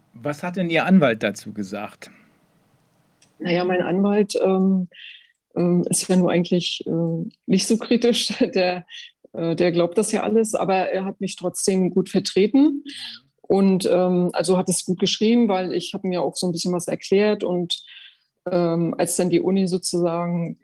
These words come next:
Speaker 2: ihr Statement geschrieben hat, habe ich ja auch was dagegen, äh, geschrieben und so. Das fand er auch, sagt er, interessant,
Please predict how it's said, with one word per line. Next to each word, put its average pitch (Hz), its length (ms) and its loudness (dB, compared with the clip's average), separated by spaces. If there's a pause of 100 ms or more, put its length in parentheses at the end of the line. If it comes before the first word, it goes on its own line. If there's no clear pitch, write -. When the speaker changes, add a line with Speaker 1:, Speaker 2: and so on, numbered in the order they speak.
Speaker 2:
ihr 165 100 2
Statement 190 480 2
geschrieben 190 480 0
hat, 185 180 -2
habe 185 140 -4
ich 185 100 -4
ja 175 80 0
auch 170 200 -2
was 196 160 -4
dagegen, 190 580 0
äh, - 140 -10
geschrieben 190 440 0
und 185 80 0
so. 180 100 0
Das 185 180 -2
fand 208 180 0
er 196 60 2
auch, 190 120 -2
sagt 196 280 -4
er, 196 80 -2
interessant, 208 640 -2